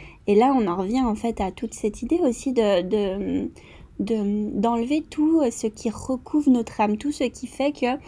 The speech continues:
on a un espèce d-, une espèce d'ombre, un espèce de gros chapeau qui fait qu'on peut pas atteindre notre cœur et savoir vraiment ce qu'on, ce qu'on est et ce qu'on a envie de faire. Donc c'est effectivement un,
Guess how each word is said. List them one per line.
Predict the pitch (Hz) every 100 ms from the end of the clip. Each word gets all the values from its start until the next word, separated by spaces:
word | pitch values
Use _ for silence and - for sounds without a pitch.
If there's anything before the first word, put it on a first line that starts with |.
| - - -
on | 214 220
a |
un | 262 240
espèce | 214 214 269 233
d-, | 185 185 - 185 196
une | 226 233
espèce | 247 - 262 202
d'ombre, | 175 208 285 254
un |
espèce | 202 - 262
de | 214
gros | 185 - 254 277
chapeau | - 233 - 220 349 - - -
qui | 226
fait | 302
qu'on | 330 262
peut | 220
pas | 285 294
atteindre | - 269 269
notre | 240 220 -
cœur | 254 302
et | 254
savoir | 226 214 254
vraiment | 240 226 240 285
ce | -
qu'on, | 240 220 214 214 - - - -
ce | -
qu'on | - 254 240 240
est | 262 320
et | 233
ce |
qu'on | - 233
a | 247
envie | 240 208
de |
faire. | - - - - - - - - - - - - - - - - - - - - - - -
Donc | 233 214 -
c'est | - - 285 294
effectivement | 285 254 - 233 240 220
un, | 185 -